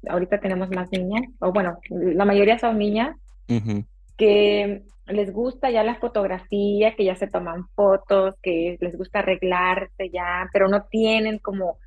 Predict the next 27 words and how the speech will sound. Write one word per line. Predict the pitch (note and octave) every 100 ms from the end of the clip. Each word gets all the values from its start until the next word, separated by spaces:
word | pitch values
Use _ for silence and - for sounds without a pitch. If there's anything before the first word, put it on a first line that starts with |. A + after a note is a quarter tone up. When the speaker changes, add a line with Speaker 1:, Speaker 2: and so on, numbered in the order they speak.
| - - -
Speaker 1:
como | G#3 G#3
ese | G#3 - A3 G#3 G3 -
poder | G3 F#3 G3
de | G3+
poder | A3 F#3+ F#3 F#3+ -
presentarse | - G3+ F#3+ F#3 F#3 F3+
al | E3+
mundo, | G3 A3 A3 G#3+ G#3 G3+ - - - F3
o, | F#3+ F#3
o | G3+
la | G3+ G3
confianza, | F#3+ F#3 F#3 G#3 G#3 G#3 G#3 G3
¿no? | F#3 F#3+
De | F#3
seguir | F#3+ F3+ F#3+
sus | F#3+ F#3
sueños | G3 G#3 G3+ F#3+ F#3+ G3 -
en, | F#3 F3+ F3 F3+ -
en, | - F#3+ F3 D#3+
en | - G#3+
cualquier | G#3 A#3 C#4
cosa, | - A3+ G#3
no | F3 G#3
nada | A3+
más | A3 A3+
en | A#3
modelaje. | G#3+ F#3 F#3 F#3+ -